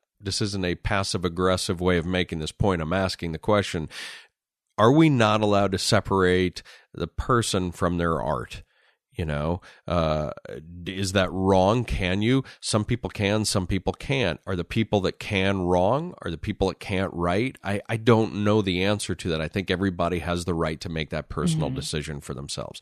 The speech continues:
Speaker 1: I think, you know, I, I read the article. There was an interview with the, the the person who owns the Comedy, uh, Cellar in New York,
Speaker 2: Right.
Speaker 1: where he went up, and,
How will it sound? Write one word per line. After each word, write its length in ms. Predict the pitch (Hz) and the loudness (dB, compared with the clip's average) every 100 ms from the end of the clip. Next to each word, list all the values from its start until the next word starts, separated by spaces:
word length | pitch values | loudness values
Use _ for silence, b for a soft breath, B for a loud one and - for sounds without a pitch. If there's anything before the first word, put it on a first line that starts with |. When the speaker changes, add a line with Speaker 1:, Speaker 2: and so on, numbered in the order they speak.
| B B B B | B B B B
Speaker 1:
I 80 | 90 | -6
think, 380 | 90 107 98 - B B B - | 2 2 2 -2 B B B -4
you 120 | 98 | 0
know, 260 | 87 85 73 | 2 2 0
I, 140 | 92 - | -4 -4
I 140 | 95 | -4
read 520 | 90 92 98 98 92 | 0 4 6 4 2
the 160 | 92 90 | 0 2
article. 440 | 90 95 - 95 | 2 2 2 2
There 120 | 90 | 2
was 160 | 85 85 | 0 0
an 100 | 85 | -2
interview 480 | 87 87 82 85 85 | -2 -2 0 0 2
with 220 | 85 80 | 2 0
the, 580 | 82 82 78 - - 60 | -2 -2 -4 -6 -8 -8
the 120 | - 82 _ - | -10 -12 _ -10
the 120 | 95 | -8
person 360 | - 90 - 82 | -4 -4 -2 -2
who 140 | 82 | -2
owns 200 | 80 80 | -2 -4
the 60 | 80 | -6
Comedy, 640 | 85 71 76 78 76 - - | -4 -4 -4 -4 -6 -8 -10
uh, 220 | 80 73 | -8 -6
Cellar 380 | - 78 78 80 | -4 -2 -2 -2
in 60 | |
New 80 | 78 | -2
York, 200 | 80 78 | 0 0
Speaker 2:
Right. 120 | 76 | 0
Speaker 1:
where 100 | 78 | 0
he 80 | 80 | 0
went 180 | 80 80 | -2 -2
up, 180 | 87 - | -2 -4
and, 200 | 85 87 | -6 -6